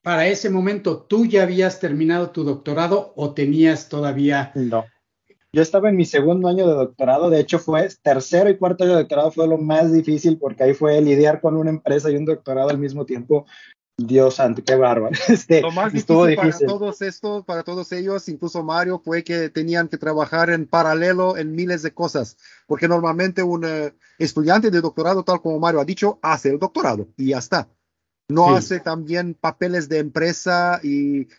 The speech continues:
Speaker 3: eh, management de empresa y ab-, abrir cuentas bancarias para la empresa, cuando en, durante covid nadie quería abrir cuentas bancarias para nosotros y, eh, hacer también diseños mecánicos, eh, organizar, eh, trabajo para,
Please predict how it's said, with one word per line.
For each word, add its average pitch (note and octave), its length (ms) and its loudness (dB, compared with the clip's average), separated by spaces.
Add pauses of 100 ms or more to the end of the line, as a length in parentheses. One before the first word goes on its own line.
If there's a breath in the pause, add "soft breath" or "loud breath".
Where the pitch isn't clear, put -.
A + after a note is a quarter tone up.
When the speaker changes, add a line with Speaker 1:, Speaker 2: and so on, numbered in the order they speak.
(120 soft breath)
Speaker 3:
eh, C#3 280 -2
management F3 600 -2
de D#3+ 160 -2
empresa F3 640 -2
y E3 60 -6
ab-, C#3 280 -6
abrir D3 320 -4
cuentas E3 420 -4
bancarias D#3 600 -2
para D#3 180 -4
la D3+ 120 -2
empresa, E3 640 -2
cuando D3 320 0
en, C3+ 380 -4
durante D#3+ 360 -2
covid D3 340 -2
nadie D3+ 300 -2
quería C#3+ 500 0 (300 soft breath)
abrir C#3 320 -2
cuentas D3+ 320 -2
bancarias C#3 420 -2
para C#3 180 -4
nosotros F3+ 800 -2
y, C#3+ 260 -4 (360 soft breath)
eh, C#3+ 300 0
hacer D3 320 -2
también D#3+ 360 -2
diseños D#3 400 -4
mecánicos, F3+ 1000 0
eh, D3 280 -4
organizar, D#3 640 -2
eh, D3+ 200 -2
trabajo D3+ 480 -4
para, D3+ 400 -2